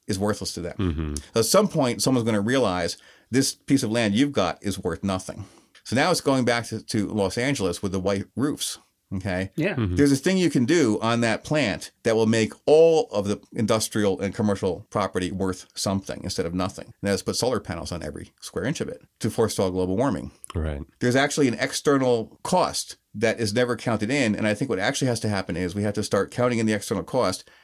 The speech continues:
Speaker 1: and also counting in the external benefit. In this case, the benefit of forestalling climate change and also reconfiguring our grid system. I mean, even, even just simple things, like, just think about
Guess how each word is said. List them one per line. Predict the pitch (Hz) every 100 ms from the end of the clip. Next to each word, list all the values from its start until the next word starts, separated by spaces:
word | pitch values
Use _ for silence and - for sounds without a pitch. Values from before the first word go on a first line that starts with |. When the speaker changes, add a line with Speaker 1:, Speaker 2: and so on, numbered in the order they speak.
| _
Speaker 1:
and | 101
also | 127 143
counting | 110 120 107
in | 101
the | 90
external | 90 - 104
benefit. | 85 101 92 - - - -
In | 113
this | 113
case, | - 117 104 - -
the | 101
benefit | 98 104 98 101
of | 92
forestalling | 98 - 104 95
climate | 120 127 117
change | 113 101 95 - -
and | 123
also | 123 123 107 98 92
reconfiguring | 110 110 101 92 - - 110 120 107
our | 98 92
grid | 113 143 107
system. | - 107 - 98 95 - _ _ -
I | 120
mean, | 127 -
even, | 143 143
even | 190 247 202
just | 170 -
simple | 226 285
things, | 170 117 98
like, | 110
just | 110 156
think | 190
about | 170 127